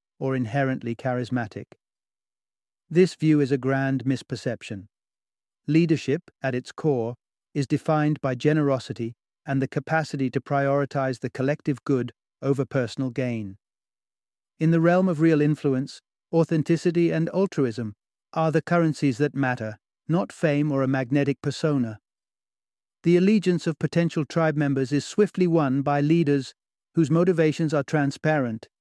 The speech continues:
and whose actions stem from a genuine desire to advocate for their cause. Consider Al Gore and Shepard Fairey as exemplars of this principle. Gore, by making his pivotal presentation on climate change freely available,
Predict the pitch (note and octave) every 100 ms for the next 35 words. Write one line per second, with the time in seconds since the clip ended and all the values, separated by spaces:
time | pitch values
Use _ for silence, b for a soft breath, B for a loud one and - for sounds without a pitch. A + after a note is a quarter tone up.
0 | _ _ - D3 D3 D#3+ D3+ E3+ F3+ -
1 | D3 C#3+ - E3+ D#3+ D#3 D#3 - C#3+ C#3+
2 | - D#3 E3 E3 E3 D#3 C#3 C#3+ C3 A#2+
3 | A#2 _ _ _ - D3+ D3 D3+ C#3 D3
4 | C3+ C3+ - C3 C3+ - C#3+ A#2+ G2+ F#2
5 | - _ _ _ _ E3+ D#3+ F#3+ F#3 F#3
6 | - E3 E3 C#3 D#3+ E3 D#3+ E3 C3+ -
7 | D#3+ - D3 - D3+ D3 C#3+ - D3+ C#3
8 | A#2+ C#3 D#3+ D3+ C#3+ C3 A2+ A#2+ C3 C3
9 | - C#3 - A#2 G2 - _ _ _ -
10 | F3 F3+ E3+ F3 - _ _ _ D3+ D3
11 | D#3 E3 D#3+ D#3+ C#3+ - - F3+ D#3+ D3+
12 | - D#3+ C#3+ C#3+ D3 C#3+ D3 C3+ - D#3
13 | D3+ D3 - C#3 C#3 - - E3 D3+ C3+
14 | C#3+ D3+ C#3+ C3